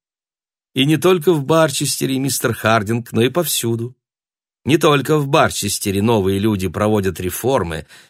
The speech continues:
и выметают бесполезный мусор прежних веков.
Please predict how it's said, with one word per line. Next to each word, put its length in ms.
и 140
выметают 680
бесполезный 720
мусор 400
прежних 580
веков. 560